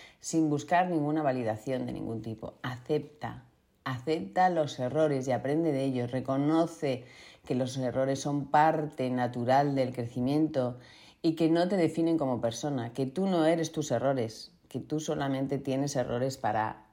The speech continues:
seguir creciendo y que son oportunidades siempre. Cultiva la gratitud.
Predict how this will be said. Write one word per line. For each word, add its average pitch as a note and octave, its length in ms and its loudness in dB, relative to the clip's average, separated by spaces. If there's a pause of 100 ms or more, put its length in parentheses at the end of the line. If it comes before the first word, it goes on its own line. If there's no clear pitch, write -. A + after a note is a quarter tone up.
seguir B2+ 600 -4
creciendo B2 720 -2
y A#2 120 -6
que B2 120 -6
son B2+ 220 -4
oportunidades A#2 1000 -4
siempre. - 760 -4 (560)
Cultiva E3 680 2 (200)
la C3 180 -4
gratitud. B2 600 -6